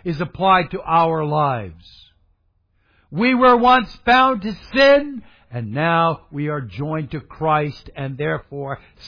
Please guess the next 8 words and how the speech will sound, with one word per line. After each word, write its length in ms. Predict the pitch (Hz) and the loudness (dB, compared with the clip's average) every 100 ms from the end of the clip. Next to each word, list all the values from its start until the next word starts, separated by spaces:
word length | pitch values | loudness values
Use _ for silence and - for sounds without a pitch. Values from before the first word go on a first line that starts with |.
| - | -14
slaves 480 | 127 143 143 143 120 | -6 -4 -4 -6 -10
to 100 | - | -12
righteousness. 1400 | 127 117 135 160 151 - 87 - - - - - - - _ _ _ _ _ _ | -12 -4 -2 -2 -4 -12 -20 -20 -20 -20 -20 -20 -20 -20 _ _ _ _ _ _
That 260 | - 208 240 | -2 2 2
happened 600 | 170 202 185 170 160 147 _ - | 2 0 -2 -4 -6 -8 _ -10
with 240 | 143 175 - - | -4 -4 -6 -8
His 320 | 156 156 - | -6 -6 -8
redemption. 760 | 147 113 147 156 - - 110 | -10 -6 -4 -4 -8 -14 -14